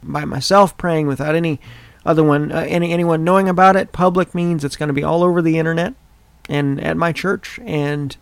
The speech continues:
everywhere around. So if you want it public, indicate that you want it public, knowing that that's what that means.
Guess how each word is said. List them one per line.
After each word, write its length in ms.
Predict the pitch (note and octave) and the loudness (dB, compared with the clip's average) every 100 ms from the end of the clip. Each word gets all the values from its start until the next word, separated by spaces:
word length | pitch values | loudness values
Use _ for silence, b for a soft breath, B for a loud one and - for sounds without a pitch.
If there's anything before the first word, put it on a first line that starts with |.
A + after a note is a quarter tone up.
| _ | _
everywhere 380 | F#3 F#3 F#3 F#3 | 0 2 4 2
around. 400 | F3 C#3 - F#3 b _ | 2 -2 -4 -12 b _
So 160 | - D3 | -6 -4
if 120 | C3+ | 0
you 100 | D#3 | 2
want 180 | F3 F3+ | 4 4
it 100 | D3+ | 2
public, 400 | F3+ F#3 G#3+ - | 2 2 0 -4
indicate 640 | E3+ D#3+ D#3+ - E3 - | -2 0 0 0 -2 -2
that 200 | C#3+ - | -6 -4
you 60 | |
want 120 | E3 D#3 | -4 -2
it 60 | |
public, 380 | D3+ E3+ G3 - | -2 0 -2 -2
knowing 440 | D3 D3 E3 E3+ | 0 4 4 4
that 180 | D#3+ - | 0 -4
that's 240 | F#3 F#3 - | -4 -4 -4
what 100 | F3 | -2
that 180 | F3+ | -2
means. 500 | F#3 D#3+ B2+ - - | -2 -4 -4 -8 -16